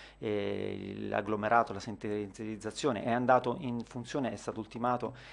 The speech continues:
il, eh, diciamo, il, mm, eh, i, i cosiddetti filtri MEROS per l'abbattimento delle polveri e anche che hanno un effetto, diciamo, sul, sul, sull'andamento delle diossine. Proprio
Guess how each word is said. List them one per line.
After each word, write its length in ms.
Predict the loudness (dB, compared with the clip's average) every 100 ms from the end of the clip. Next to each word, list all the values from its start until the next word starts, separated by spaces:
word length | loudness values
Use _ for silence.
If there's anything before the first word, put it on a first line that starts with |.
| -16
il, 260 | -8 -6 -2
eh, 540 | 0 0 -2 -2 -4 -4
diciamo, 340 | -6 -4 -4
il, 520 | -6 -4 0 0 0
mm, 560 | -4 -10 -8 -8 -6 -6
eh, 440 | -8 -8 -6 -8 -8
i, 320 | -8 -8 -8
i 40 |
cosiddetti 420 | -8 -4 -4 -4
filtri 320 | -6 -8 -4 4
MEROS 500 | 6 6 4 -4 -10 -12 -20 -6
per 200 | -2 0 2
l'abbattimento 800 | 2 2 0 -2 -4 -4 -4 -4
delle 180 | -2 0
polveri 580 | 4 4 2 0 -2
e 120 | 0 2
anche 340 | 2 0 -4
che 140 | -2
hanno 280 | 2 2 0
un 120 | -4
effetto, 480 | -4 0 2 2 0
diciamo, 500 | -6 0 0 0 -4 -8 -18
sul, 340 | -10 -6 -6
sul, 640 | -6 -8 -2 -2 0 -2 -4
sull'andamento 760 | -6 -8 -2 0 0 -2 -2 -4
delle 160 | -6 -6
diossine. 480 | -6 -8 -8 -12 4
Proprio 400 | 6 8 4